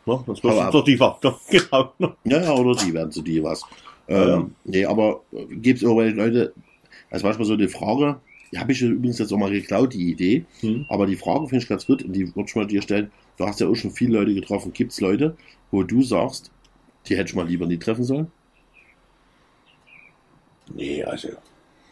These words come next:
Speaker 2: Gerade als D-J-Bereich oder sowas, wo du sagen kannst, mein Gott.
Speaker 1: Ja, da gab's ja, also,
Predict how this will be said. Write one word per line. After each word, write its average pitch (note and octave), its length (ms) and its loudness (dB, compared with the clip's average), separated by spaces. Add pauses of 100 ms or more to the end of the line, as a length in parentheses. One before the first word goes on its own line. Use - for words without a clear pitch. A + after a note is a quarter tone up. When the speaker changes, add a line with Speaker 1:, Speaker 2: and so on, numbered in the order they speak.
(140)
Speaker 2:
Gerade G#2 180 2
als G2+ 120 -2
D-J-Bereich C3+ 680 0
oder C3+ 160 2
sowas, D3 340 0
wo G#2+ 60 2
du G2+ 80 -2
sagen G#2 320 -2
kannst, G#2 280 -2
mein G2 220 0
Gott. A#2 220 0 (480)
Speaker 1:
Ja, G#2 340 6
da E2+ 140 -2
gab's F#2+ 280 0
ja, G2 140 4
also, A2 200 2